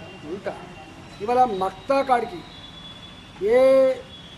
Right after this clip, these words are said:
నెక్లెస్ రోడ్ నిర్మాణం కాకముందు మక్తా ఇండ్లే, పేదలు కట్టుకునే ఇండ్లే ఇవి అక్రమం పూజెత్తా అన్నటువంటి ప్రభుత్వం ఇవాళ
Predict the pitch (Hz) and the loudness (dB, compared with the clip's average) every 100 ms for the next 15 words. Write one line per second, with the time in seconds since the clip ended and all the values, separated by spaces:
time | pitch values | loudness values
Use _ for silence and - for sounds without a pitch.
0 | - 180 - 262 262 254 254 240 233 226 | -8 -6 -2 -2 -2 -2 -4 -6 -8 -8
1 | 208 202 202 202 202 202 185 160 170 - | -6 -6 -8 -8 -8 -8 -10 -12 -14 -8
2 | 254 247 233 220 220 220 - 196 214 214 | -2 -2 -2 -6 -6 -6 -6 -6 -6 -8
3 | 202 208 202 196 196 196 185 170 196 196 | -10 -6 -4 -2 -4 -4 -6 -8 -6 -6
4 | 190 165 180 190 185 180 175 170 170 160 | -6 -10 -12 -12 -10 -8 -10 -10 -14 -16
5 | 151 143 175 165 - - - - - - | -16 -18 -16 -18 -18 -20 -20 -20 -20 -20
6 | - 196 214 | -8 -4 -2